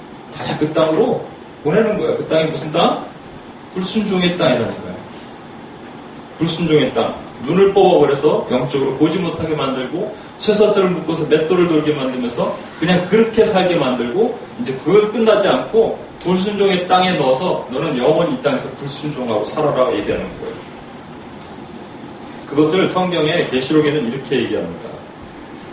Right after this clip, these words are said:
우리 계시록 십일 장에 보면, 제가 새벽 기도 때 한번 얘기했던 것 같은데, 십일 장에 보면요,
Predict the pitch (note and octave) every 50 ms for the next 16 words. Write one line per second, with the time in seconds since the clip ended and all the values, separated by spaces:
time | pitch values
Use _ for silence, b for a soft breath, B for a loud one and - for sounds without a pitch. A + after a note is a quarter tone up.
0 | - - - - C3 D3 D#3+ E3 D#3 D3+ D3 - F#3 G3 G3 - - A3+ A3 A3
1 | G3+ - - G3 F3+ F3 F3 D#3+ - C#3 A#2+ A#2 A#2 A#2+ - - - - - B2+
2 | B2+ B2 A2+ A2+ - - F3 F3 G3 G3 F3 E3 D#3+ D3 - D3+ C#3 - - A#2+
3 | G#2+ G#2 G#2+ A#2+ A2+ A2+ - A#2 A2+ - A#2 - - B2 B2 C3 - - - G#3
4 | G3+ G3 - F#3 C4+ A#3 - - B3+ B3 B3+ B3 - F3+ G#3 - - -